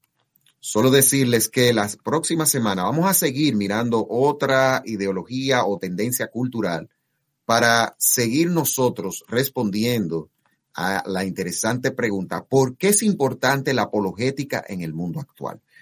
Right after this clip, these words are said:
Hemos querido cada uno de estos as-, de, de, de estas ideologías y tendencias culturales ir viéndola minuciosamente,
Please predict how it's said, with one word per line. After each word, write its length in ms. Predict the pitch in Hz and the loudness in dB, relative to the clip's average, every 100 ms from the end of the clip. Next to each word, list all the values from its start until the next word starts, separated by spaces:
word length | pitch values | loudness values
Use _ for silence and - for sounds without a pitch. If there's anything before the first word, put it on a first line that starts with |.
| _ _ | _ _
Hemos 260 | 95 117 | -2 0
querido 640 | - 120 123 127 127 123 - _ _ _ _ _ | 2 2 4 6 6 4 -2 _ _ _ _ _
cada 360 | - 123 143 135 | 0 2 4 4
uno 280 | 135 127 117 | 4 2 2
de 180 | 110 | 2
estos 360 | 117 - 117 - | 0 -2 -6 -6
as-, 180 | 104 - - | -6 -8 -10
de, 240 | - - - | -8 -4 -4
de, 240 | 98 92 | -4 -6
de 200 | 90 95 | -4 -4
estas 420 | 104 120 113 - _ _ _ | -2 -2 -2 -4 _ _ _
ideologías 580 | - 95 90 87 123 123 | -4 -2 -2 0 2 2
y 80 | 110 | 2
tendencias 400 | 101 98 107 120 | 0 -2 -2 -4
culturales 760 | 107 101 92 95 107 123 120 - | -4 -4 -2 0 2 2 -2 -6
ir 180 | 104 104 | -6 -4
viéndola 500 | 104 107 107 104 95 | -2 0 0 0 -2
minuciosamente, 1040 | 92 87 82 - 107 131 92 67 60 - | -4 -6 -8 -6 -6 -6 -8 -8 -12 -18